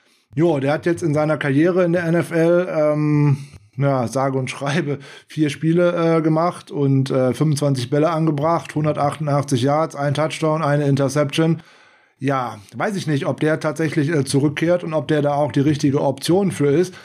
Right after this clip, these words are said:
Er hat sich zumindest als Teamplayer gezeigt in dieser Saison. Ist nicht negativ aufgefallen, weil über den müssen wir gleich noch wieder reden, über den er negativ aufgefallen ist. Er hat das gemacht, was man vom Backup erwartet hat.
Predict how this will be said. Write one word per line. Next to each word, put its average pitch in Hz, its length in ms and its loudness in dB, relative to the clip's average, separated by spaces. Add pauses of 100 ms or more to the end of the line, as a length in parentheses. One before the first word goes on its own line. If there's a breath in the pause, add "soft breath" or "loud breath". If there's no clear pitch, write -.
(200 loud breath)
Er 147 80 -2
hat 156 100 -4
sich 190 120 -8
zumindest 214 340 2
als 202 120 2
Teamplayer 139 500 0
gezeigt 117 460 -4
in 120 100 -4
dieser 117 240 2
Saison. 135 580 0
Ist 160 240 0
nicht 160 180 0
negativ 196 460 0
aufgefallen, 196 720 0
weil 175 100 0
über 151 140 0
den 170 160 2
müssen 170 200 -4
wir 151 80 0
gleich 160 200 -2
noch 135 140 -2
wieder 127 180 0
reden, 123 220 2
über 113 120 0
den 117 160 2
er 117 80 2
negativ 123 420 0
aufgefallen 143 600 0
ist. 165 180 0 (560 loud breath)
Er 156 140 -2
hat 180 140 -4
das 208 160 -4
gemacht, 214 320 -2
was 196 120 -2
man 190 120 0
vom 170 160 0
Backup 185 320 -2
erwartet 165 420 -2
hat. 220 240 0